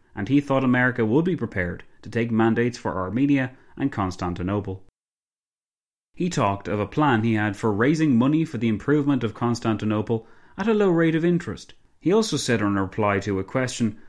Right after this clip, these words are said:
that America would be prepared to exercise some sort of general supervision over Anatolia. I then said to Clemenceau, "France, I suppose, will undertake Syria."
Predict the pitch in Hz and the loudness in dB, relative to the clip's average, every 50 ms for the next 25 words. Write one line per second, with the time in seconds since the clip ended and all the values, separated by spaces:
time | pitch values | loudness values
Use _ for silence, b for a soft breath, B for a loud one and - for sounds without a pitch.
0 | B B - 143 147 175 185 185 180 170 170 170 - 147 120 104 120 143 143 139 | B B -6 -4 -2 0 2 4 4 4 4 4 2 0 2 4 4 2 4 4
1 | 131 117 - 107 101 - 156 156 156 151 143 123 - b b b b b 170 175 | 2 0 0 -2 -4 0 0 2 4 4 2 0 -2 b b b b b -2 0
2 | 185 180 180 185 170 - - 175 165 165 147 - - - - 196 220 226 - 220 | 0 -2 -2 -4 -4 -2 0 2 2 2 0 -2 -6 -6 -2 0 0 0 2 2
3 | 190 170 156 127 110 101 - 110 107 113 120 123 120 113 - - - 123 120 113 | 2 2 0 -2 -4 -4 -2 0 0 2 2 2 2 0 -2 -2 -2 -2 0 0
4 | 107 101 107 117 107 98 90 87 90 90 90 95 - - 107 98 92 92 87 - | 0 2 2 0 0 0 -4 -4 -6 -6 -6 -8 -8 -6 -6 -6 -6 -6 -8 -10
5 | - - 110 110 110 104 98 90 82 - - _ - - _ - _ _ - 117 | -8 -4 -2 0 0 0 -2 -4 -6 -10 -18 _ -20 -20 _ -20 _ _ -4 -2
6 | 110 104 95 92 90 - - 117 110 107 92 - 101 - - 127 127 123 113 110 | -2 0 -2 -2 -4 -4 -2 0 0 0 -2 -4 -6 -4 0 0 2 2 0 0
7 | - 117 113 110 104 - - - - - - - - - - _ _ - - 107 | 0 0 0 0 0 -2 -10 -18 -20 -20 -20 -20 -20 -20 -20 _ _ -10 -6 -4
8 | 101 98 101 98 - 117 113 104 - 113 92 - 123 120 143 165 165 160 160 165 | -2 -2 -4 -2 0 0 0 0 0 -4 0 2 2 4 4 4 2 2 4 4
9 | 170 175 170 170 160 - 180 180 175 - - - 190 214 214 160 98 78 - | 6 4 4 2 0 0 0 0 0 -2 -2 0 2 2 4 2 0 -2 -6